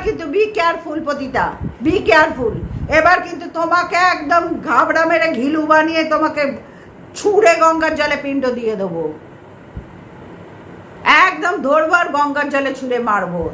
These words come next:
তোমার পিণ্ড অটোমেটিক্যালি ওইখানে দান হয়ে যাবে। ওপরওয়ালা হাত পাত পেতে থাকবেন যে এই পাপিষ্টাকে নিয়ে নে, এই পাপিষ্টাকে ছুঁড়ে ফেলে দে মা গঙ্গার বুকে, ছুঁড়ে ফেলে দে এই পাপিষ্টাকে, অপবিত্র মহিলা কোথাকার।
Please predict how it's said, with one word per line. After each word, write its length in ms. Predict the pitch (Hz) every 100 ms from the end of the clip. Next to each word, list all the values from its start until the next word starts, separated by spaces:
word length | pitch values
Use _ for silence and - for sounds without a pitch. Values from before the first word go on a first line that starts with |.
| -
তোমার 240 | 254 254 254
পিণ্ড 220 | 277 285
অটোমেটিক্যালি 720 | 277 269 294 302 302 294 349
ওইখানে 260 | 277 269 262
দান 260 | 247 233
হয়ে 180 | 214 208
যাবে। 320 | 208 185 185 165 - -
ওপরওয়ালা 520 | 247 254 294 285 294
হাত 200 | 330 269 - -
পাত 140 | 269 - - -
পেতে 220 | 277 -
থাকবেন 440 | - 240 220 233
যে 120 | 226
এই 180 | 254 285
পাপিষ্টাকে 680 | - 285 - 392 - 339 320
নিয়ে 300 | 262 277 277
নে, 180 | 220 160 - - -
এই 140 | 277
পাপিষ্টাকে 560 | 277 320 392 - 427 453
ছুঁড়ে 240 | - 427 453
ফেলে 260 | 320 285
দে 140 | 196 170
মা 160 | 208
গঙ্গার 380 | 208 214 196 180
বুকে, 300 | 175 160 139 139 - - - -
ছুঁড়ে 320 | - 480 480
ফেলে 200 | 403 285
দে 80 | 262
এই 60 | 233
পাপিষ্টাকে, 600 | 196 180 - 180 - 143 - - - - - -
অপবিত্র 680 | 233 - 277 269 269 247 240
মহিলা 340 | 262 262 233
কোথাকার। 480 | 226 208 202 175